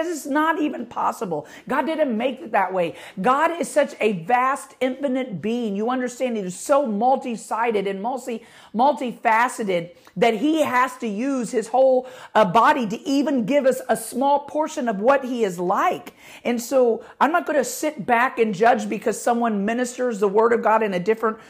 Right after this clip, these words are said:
way than I am. As long as they're ministering the Word of God in the anointing and power of the Holy Ghost, go for it. I love to listen to people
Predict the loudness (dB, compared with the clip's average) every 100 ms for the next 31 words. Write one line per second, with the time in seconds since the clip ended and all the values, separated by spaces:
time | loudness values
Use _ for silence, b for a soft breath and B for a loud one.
0 | B 4 6 6 4 2 0 -2 0 0
1 | 0 -2 -2 -2 -2 -2 -4 -2 2 4
2 | 4 4 4 2 -2 -2 -2 -2 -2 2
3 | 4 4 4 4 2 2 0 0 B B
4 | 0 4 4 4 2 2 2 4 4 2
5 | 2 4 4 2 -2 0 0 -2 -2 -4
6 | -4 -8 -6 -6 -2 -2